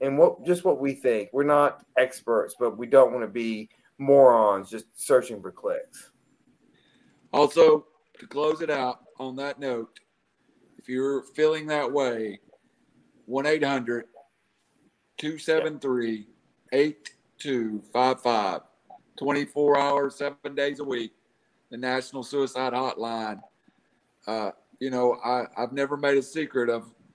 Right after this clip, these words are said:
Speaker 2: I, I've had some issues in my past. I didn't actually call that number, but I did call a number and ask for help one night. And thank God somebody was on the other end of that phone. So it's a serious, serious,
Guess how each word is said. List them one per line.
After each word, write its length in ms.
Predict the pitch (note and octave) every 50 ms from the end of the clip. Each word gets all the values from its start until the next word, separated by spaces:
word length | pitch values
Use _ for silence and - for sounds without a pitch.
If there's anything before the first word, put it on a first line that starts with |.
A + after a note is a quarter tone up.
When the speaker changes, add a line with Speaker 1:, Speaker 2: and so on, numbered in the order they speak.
| _ _ _ _ _ _ _ _ _ _ _ -
Speaker 2:
I, 200 | G#2+ A#2+ G#2+ - -
I've 280 | A2 A#2 B2 B2 A#2+
had 240 | B2+ C3 C3 C3 -
some 220 | - C3 B2 B2 -
issues 400 | C3 C3+ C3 - C#3 C#3 B2+ C3
in 120 | C3 B2
my 180 | B2+ C3 C3 B2+
past. 480 | - C3+ C3 C3+ C#3 C#3 C3+ - A#2
I 60 | A2+
didn't 440 | A#2 B2+ B2+ A2+ A#2+ A#2+ B2 A#2+ - _ -
actually 520 | B2 B2+ A#2+ - - C3 C3 B2+ B2 B2 _ _ _ _ _ _ _ _ _
call 240 | - - C#3 D3 D3
that 220 | D3 D3+ D3 - D3+
number, 380 | D#3 D#3 D#3+ D3+ D#3 D#3 D3 C#3+
but 120 | C3+ C3+ C3
I 120 | B2+ B2+
did 240 | - C3+ C#3 C3+ -
call 260 | C#3+ C#3 C3+ C#3 C3+
a 20 | C3
number 340 | C3 C#3 C3+ C3 C3+ C3+
and 100 | C3 B2
ask 240 | B2 B2 B2+ B2 -
for 160 | - B2 A#2
help 220 | A#2+ A#2+ G#2+ - -
one 180 | A2 A2 G#2+
night. 280 | G2 F2+ F2 D#2 B1+ - _ _ _ _ _ _ _ _ _ _ - -
And 140 | A2 G#2+
thank 220 | - C3+ C3 A#2+ -
God 280 | C3+ C3+ B2 A#2 -
somebody 260 | - B2 B2 B2 A#2+ A#2
was 120 | A#2 A#2
on 140 | A#2 A#2 A#2
the 100 | A2+ A2
other 180 | A2+ A2+ A2+ A2+
end 280 | A#2 A#2+ A#2+ A2+ A2 - _ _ _ _ _ _ _ _ _ _ _ _ -
of 180 | C3 C3 A#2+ A#2+
that 260 | B2+ A#2+ - - -
phone. 260 | A#2 A2+ G2 F2 - _ - -
So 400 | - A#2+ A#2 A2 G#2+ G#2 F#2 - _ _ _ _ _ _ _ _ _ _ -
it's 180 | C3 A#2 A2+ A#2+
a 60 | A2
serious, 600 | - - C#3 D3 D3 D3 C#3+ C#3+ C#3 C#3 - - _
serious, 640 | - - - C3+ C#3 C#3+ C#3 C#3 C#3 C#3 B2+ - -